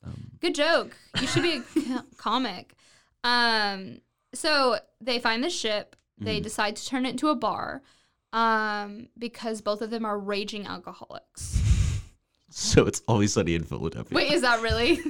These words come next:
Speaker 2: <laughs> the plot? I haven't seen
Speaker 1: It's
Speaker 2: it.
Speaker 1: just they're basically, um, the way the guy describes it is it's Friends, but if all the people were terrible people.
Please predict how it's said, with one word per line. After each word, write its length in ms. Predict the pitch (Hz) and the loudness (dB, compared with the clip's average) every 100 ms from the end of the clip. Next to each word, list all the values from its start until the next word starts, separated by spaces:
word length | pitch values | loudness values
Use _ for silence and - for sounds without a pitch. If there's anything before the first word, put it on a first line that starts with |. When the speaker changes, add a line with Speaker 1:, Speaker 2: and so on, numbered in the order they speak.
| - - | -12 -20
Speaker 2:
<laughs> 180 | - - | -6 0
the 380 | 320 320 311 - | 2 4 4 4
plot? 320 | 226 214 226 | 0 2 2
I 80 | 233 | 0
haven't 240 | 226 214 | -2 -6
seen 160 | 220 - | -2 0
Speaker 1:
It's 140 | - | 2
Speaker 2:
it. 20 | |
Speaker 1:
just 320 | 139 139 - 110 | 0 -2 -4 4
they're 280 | 110 104 | 6 6
basically, 800 | - 95 107 104 98 98 92 85 | 2 2 2 2 0 2 4 4
um, 640 | 82 80 80 80 78 76 - _ _ - - _ _ | 2 0 -2 -4 -8 -12 -16 _ _ -20 -20 _ _
the 100 | 95 | -4
way 340 | 95 98 95 92 | 2 4 4 0
the 460 | 85 82 85 82 80 | -2 -4 -2 -4 -4
guy 140 | 85 | -6
describes 420 | 82 - 85 80 | -4 -2 -2 -2
it 140 | 85 - | -2 -2
is 400 | 82 80 78 - _ _ - | -4 -4 -6 -12 _ _ -6
it's 280 | 98 - | -6 -4
Friends, 480 | - - 95 110 147 | -6 2 4 4 -2
but 220 | - 85 - | 0 0 0
if 180 | - - _ _ _ _ _ _ | -6 -12 _ _ _ _ _ _
all 140 | 92 92 | -2 0
the 80 | |
people 260 | - 87 85 | 0 0 0
were 80 | 82 | -2
terrible 360 | - 65 - | -4 -8 -12
people. 360 | - - - | -18 -20 -20